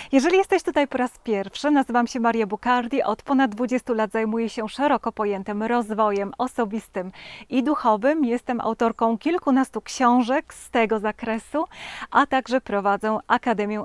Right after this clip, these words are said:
Omen Sententia, gdzie poprzez wykłady, szkolenia i kursy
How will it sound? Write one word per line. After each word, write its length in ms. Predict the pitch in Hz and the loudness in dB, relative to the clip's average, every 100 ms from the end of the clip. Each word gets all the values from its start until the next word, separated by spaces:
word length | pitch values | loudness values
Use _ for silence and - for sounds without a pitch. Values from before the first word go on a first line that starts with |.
| - | -6
Omen 260 | 196 196 | -6 -6
Sententia, 520 | 202 294 262 185 185 190 | -2 -2 0 -4 -6 -6
gdzie 180 | 262 | -2
poprzez 520 | 254 247 - 208 - - | 0 0 -2 -6 -6 -10
wykłady, 680 | 190 214 - 269 269 247 247 - - | -6 -2 4 4 4 2 0 -2 -14
szkolenia 760 | - - 247 233 240 240 233 233 - | -12 -2 2 4 4 4 0 -2 -4
i 140 | 262 | -4
kursy 800 | - - 240 220 - - 214 214 | -2 0 0 0 -8 -4 -2 -2